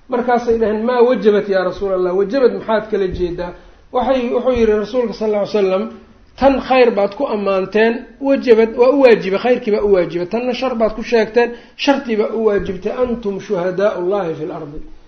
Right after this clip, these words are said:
Idinku waxaad tihiin markhaatiyaalka Alle dhulka. Wahaakada xadiidkii kale Muslim isagana ku sugnaa min xadiidi Abi Qataada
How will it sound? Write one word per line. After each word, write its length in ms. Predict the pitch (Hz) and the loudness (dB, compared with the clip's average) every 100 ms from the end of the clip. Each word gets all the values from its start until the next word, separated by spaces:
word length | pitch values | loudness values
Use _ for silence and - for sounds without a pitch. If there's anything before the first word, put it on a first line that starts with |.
| - - | -14 -4
Idinku 300 | 208 262 233 | -2 -2 2
waxaad 240 | 233 226 214 | 4 4 2
tihiin 220 | 202 196 | 0 -2
markhaatiyaalka 840 | 196 190 196 190 196 202 226 233 226 | -2 -2 0 -2 0 4 4 4 0
Alle 260 | 196 180 170 | -4 -4 -4
dhulka. 280 | 175 - - - - - - _ _ _ _ _ | -6 -8 -12 -18 -18 -18 -20 _ _ _ _ _
Wahaakada 440 | 220 247 262 240 220 | 2 2 4 4 2
xadiidkii 460 | 220 240 240 202 196 | 2 -4 -6 -6 0
kale 180 | 220 | 0
Muslim 380 | 214 247 240 220 208 | 0 -2 0 -2 -2
isagana 300 | 220 226 196 | -4 -2 -2
ku 120 | 220 | -6
sugnaa 400 | 220 190 190 190 | -6 -4 -2 -2
min 160 | 196 196 | -2 -4
xadiidi 400 | 190 214 226 220 | -6 -4 -4 -4
Abi 180 | 180 185 | -4 -4
Qataada 520 | 190 185 208 202 185 | -4 0 4 4 2